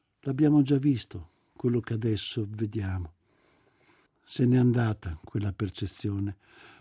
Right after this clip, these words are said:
ma persiste nella percezione che ora si ha e di quello che si apre alla nostra vista, al nostro sentire l'aspetto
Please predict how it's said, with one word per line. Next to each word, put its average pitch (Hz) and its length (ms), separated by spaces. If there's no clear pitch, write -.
ma 123 160
persiste 135 880
nella 127 240
percezione 147 760
che 143 160
ora 143 180
si 131 280
ha 113 300
e 127 100
di 131 140
quello 156 260
che 143 140
si - 240
apre 156 360
alla 117 180
nostra 113 420
vista, 107 480
al 123 120
nostro 139 340
sentire 135 920
l'aspetto 127 840